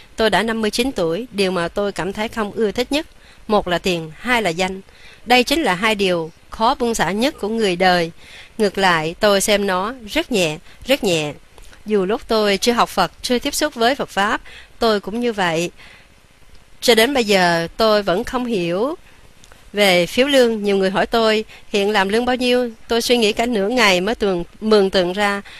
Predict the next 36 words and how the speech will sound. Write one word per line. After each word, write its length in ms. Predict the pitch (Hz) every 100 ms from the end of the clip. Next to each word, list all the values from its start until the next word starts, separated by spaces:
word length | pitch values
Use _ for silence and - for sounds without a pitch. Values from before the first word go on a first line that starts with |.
| - -
hình 200 | 240 233
như 140 | 240
cột 220 | 240 180
dưới 320 | 190 226 269 349
là 280 | 208 165
phiếu 240 | 165 240 285
lương 240 | 254 240
là 120 | 214
bao 120 | 180 233
nhiêu. 380 | 247 262 254 - - - - - - - - -
Có 100 | -
một 180 | 302 240
lần, 340 | 196 185 180 175 - - - -
vị 220 | 202 190
trưởng 220 | - 226
phòng 300 | 269 202 180
công 220 | 180 233
ty 200 | 233 233
tính 180 | 226 254
phiếu 200 | 269 269
lương, 400 | 277 247 233 226 - -
lúc 160 | 247 -
đó, 280 | 240 233 294 - - - -
vị 260 | 196 196 185
phó 220 | - 254
chủ 160 | - 233
tịch 200 | 196 -
công 180 | 214 214
ty 140 | 226
mậu 180 | 202 180
dịch 200 | 190 185
đối 180 | 190 247
ngoại 340 | 254 160 160
nói 160 | 190 208
với 120 | 254
tôi, 340 | 226 208 196